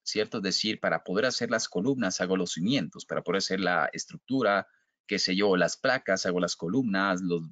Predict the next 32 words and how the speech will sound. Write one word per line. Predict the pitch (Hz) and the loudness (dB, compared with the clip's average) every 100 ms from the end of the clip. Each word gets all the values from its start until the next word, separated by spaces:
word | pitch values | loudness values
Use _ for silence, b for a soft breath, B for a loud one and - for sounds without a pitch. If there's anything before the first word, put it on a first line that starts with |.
| _ | _
los | - 85 87 | -6 -2 0
muros, | 113 127 101 98 | 2 2 2 0
hago | 92 92 | 0 0
las | 87 | 0
placas. | - 123 - | 0 -2 -2
Bueno, | 95 101 92 | -4 -4 -2
todo | 156 165 | -2 -2
está | - 151 | 0 0
completamente | - 123 139 131 127 135 123 | 2 0 0 0 0 0 -2
amarrado. | 98 104 139 - _ - b b b - | -2 0 -2 -2 _ -20 b b b -4
En | 117 | 2
un | 143 185 | 4 4
ágil | 147 - 127 131 | 2 0 -2 0
regularmente | 120 95 101 104 107 101 101 | -2 0 0 0 -4 -4 -4
no, | 117 110 - | -2 -2 -4
por | 85 | -4
eso | 92 - | -4 -4
el | 104 | -4
ágil | 101 98 92 | -4 -4 -2
es | 92 - | -2 -2
adaptativo, | 90 90 87 - 85 - 139 82 85 - _ | -4 -2 -4 -2 -8 -4 -4 -2 -4 -6 _
¿no? | 85 90 | -6 -6
Entonces, | 104 95 95 101 - _ _ _ _ _ - B B B | -4 -2 0 -2 -6 _ _ _ _ _ -16 B B B
ciertos | - - 110 104 123 123 | -4 0 0 0 -2 -4
proyectos | 127 127 127 107 - 120 | -2 0 0 0 -2 -8
tienen | - 98 104 | -2 0 2
mejores | 107 92 - 147 156 160 - | 2 0 0 2 2 0 0
condiciones | 143 117 101 - 113 107 123 - | 2 2 2 0 0 2 0 0
para | 104 92 | 0 2
adaptar | 92 101 - 131 143 | 2 -2 0 0 2
un | 135 | 2
modelo | 120 107 104 92 | 2 2 2 0